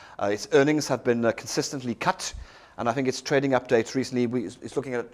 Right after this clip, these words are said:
at reporting about sixty cents a share. Uh, its high at some point in two thousand sixteen was a rand. So the stock has significantly derated. Uh, so I didn't put it in because I didn't think the market,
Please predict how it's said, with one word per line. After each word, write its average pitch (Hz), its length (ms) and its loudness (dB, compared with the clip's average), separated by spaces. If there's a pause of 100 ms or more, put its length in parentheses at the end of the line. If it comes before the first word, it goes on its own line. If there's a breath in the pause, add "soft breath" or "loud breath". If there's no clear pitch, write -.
at 107 180 -10
reporting 120 320 -4
about 110 140 -6
sixty - 300 -12
cents 117 300 -4
a - 20 -8
share. 147 320 0 (600 loud breath)
Uh, 107 80 -2
its 104 160 -2
high 139 340 4
at 95 140 -4
some 135 200 -2
point 101 220 -2
in 104 80 -8
two 113 160 -10
thousand 104 340 -4
sixteen 110 300 -10
was 110 140 -8
a 104 60 -4
rand. 110 400 2 (720 loud breath)
So - 100 -6
the 117 60 0
stock - 320 4
has 135 100 2
significantly 143 540 0
derated. 135 560 4 (580 soft breath)
Uh, 117 240 6
so 131 140 2
I 131 40 8
didn't 170 160 -2
put 151 140 4
it 139 120 -2
in 127 160 4
because 120 160 0
I 120 60 10
didn't 156 240 -4
think 147 220 0
the 135 80 -2
market, 131 640 8